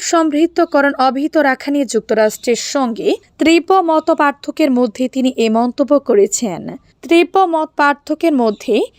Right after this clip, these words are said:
তিনি এই মন্তব্য করলেন। যুক্তরাষ্ট্র ও ইরানের মধ্যে নতুন এক পারমাণবিক চুক্তির লক্ষ্যে এপ্রিল থেকে পাঁচ দফা আলোচনা হয়েছে। চুক্তিটি দুই হাজার আঠারো সালে তৎকালীন প্রেসিডেন্ট ডোনাল্ড ট্রাম্প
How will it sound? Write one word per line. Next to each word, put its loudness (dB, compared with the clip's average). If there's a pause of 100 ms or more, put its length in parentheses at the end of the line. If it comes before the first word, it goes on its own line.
(220)
তিনি 4
এই 2
মন্তব্য 0 (160)
করলেন। 0 (360)
যুক্তরাষ্ট্র 2 (160)
ও 4 (200)
ইরানের 2
মধ্যে 0 (120)
নতুন 0 (100)
এক 0 (120)
পারমাণবিক 0 (240)
চুক্তির 2 (100)
লক্ষ্যে -2 (200)
এপ্রিল 0
থেকে -2 (120)
পাঁচ 2 (100)
দফা -2 (140)
আলোচনা -2
হয়েছে। -2 (280)
চুক্তিটি 2
দুই 2
হাজার 0 (140)
আঠারো -4 (100)
সালে 0 (120)
তৎকালীন -2 (120)
প্রেসিডেন্ট 0
ডোনাল্ড 0
ট্রাম্প -2